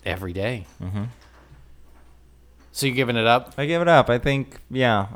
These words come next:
Speaker 2: I think laughing at people has, is great and all, but staring at attractive women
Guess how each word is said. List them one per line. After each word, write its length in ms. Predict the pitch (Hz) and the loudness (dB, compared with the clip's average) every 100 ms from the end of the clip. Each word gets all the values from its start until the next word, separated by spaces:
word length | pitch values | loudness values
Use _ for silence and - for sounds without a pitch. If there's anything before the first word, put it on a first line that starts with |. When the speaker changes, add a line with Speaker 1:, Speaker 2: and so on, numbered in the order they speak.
| - | -6
Speaker 2:
I 100 | 110 | -6
think 200 | 120 110 | -4 -2
laughing 460 | 110 110 113 117 | 2 4 2 0
at 100 | 110 | -4
people 560 | - 110 104 104 101 101 - - - | -2 -2 0 0 0 -2 -8 -18 -16
has, 320 | - 117 98 - | -4 -2 -2 -4
is 140 | - 104 | -6 0
great 260 | 127 127 107 | 6 6 6
and 80 | |
all, 400 | 104 92 87 90 - - - - - | 2 0 -2 -6 -16 -20 -20 -20 -2
but 640 | 101 98 95 - - - - _ _ | 4 4 4 -2 -8 -10 -18 _ _
staring 440 | - - 120 104 101 | -16 -2 2 2 2
at 80 | |
attractive 420 | 95 - 95 87 87 | -2 0 -2 -2 -4
women 400 | 90 87 85 | -4 -4 -6